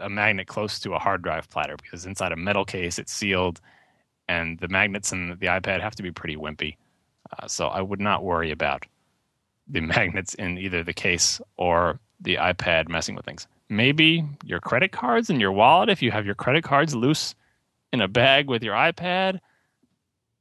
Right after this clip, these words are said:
I don't know. <laughs> I, I can think of scenarios where it could possibly happen, but they're pretty obscure. Um, yeah, and I do, I do think they are probably strong magnets in there. The, you know, maybe those little rare earth magnets, you know, those little things. They're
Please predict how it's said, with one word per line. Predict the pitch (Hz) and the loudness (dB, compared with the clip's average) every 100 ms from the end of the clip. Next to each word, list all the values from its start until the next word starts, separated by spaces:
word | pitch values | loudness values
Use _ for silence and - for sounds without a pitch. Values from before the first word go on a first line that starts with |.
| _ _ | _ _
I | 110 | -6
don't | 107 | -4
know. | 95 80 - | -4 -4 -6
<laughs> | - | -2
I, | 135 - - - - - 147 - 123 - | 2 2 0 -6 -8 -4 -4 0 0 0
I | 151 | 0
can | 170 | 2
think | 151 160 | 4 4
of | 156 | 2
scenarios | 156 143 135 135 127 | 4 6 6 4 2
where | 120 | 0
it | 117 | 0
could | - | 0
possibly | 120 120 - 123 | 0 0 -2 -4
happen, | 117 113 139 127 110 | -2 -2 -2 -6 -2
but | 98 90 - _ _ _ _ _ _ | -4 -4 -20 _ _ _ _ _ _
they're | - 85 | -10 -8
pretty | - 78 | -6 -6
obscure. | 73 - - - - _ _ _ _ _ _ _ _ _ _ _ _ _ _ _ _ _ - | -6 -10 -12 -16 -20 _ _ _ _ _ _ _ _ _ _ _ _ _ _ _ _ _ -14
Um, | 95 104 | -10 0
yeah, | 101 | 2
and | 101 | 4
I | 120 | 4
do, | 180 | 4
I | 170 | 2
do | 185 | 2
think | 190 160 | 2 4
they | 135 | 6
are | 165 | 6
probably | 139 117 107 104 95 - - | 6 2 2 -4 -6 -10 -14
strong | - 127 104 92 | -6 -2 -2 0
magnets | 117 104 85 - | 0 0 -4 -12
in | |
there. | 80 78 | -10 -10
The, | 85 98 92 | -12 -14 -12
you | 92 | -10
know, | 87 - | -12 -12
maybe | 101 110 101 | -10 -6 -6
those | 95 | -4
little | 101 92 87 | -4 -4 -4
rare | 90 95 | 0 2
earth | 90 98 - | 2 0 0
magnets, | 98 104 107 - | -2 0 -2 -2
you | 90 | -2
know, | |
those | 92 90 | 0 0
little | 92 | 0
things. | 98 98 98 92 - | 2 2 2 -2 -2
They're | 80 | -4